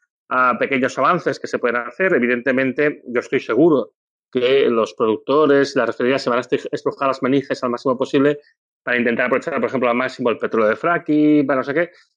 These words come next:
Y podemos todavía encontrar algunas pequeñas sorpresas en el camino de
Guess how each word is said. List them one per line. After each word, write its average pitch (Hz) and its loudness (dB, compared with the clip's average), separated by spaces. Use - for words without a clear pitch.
Y 123 0
podemos 143 0
todavía 156 0
encontrar 147 0
algunas 151 0
pequeñas 143 -2
sorpresas 147 -4
en 123 0
el 120 -8
camino 143 0
de 123 2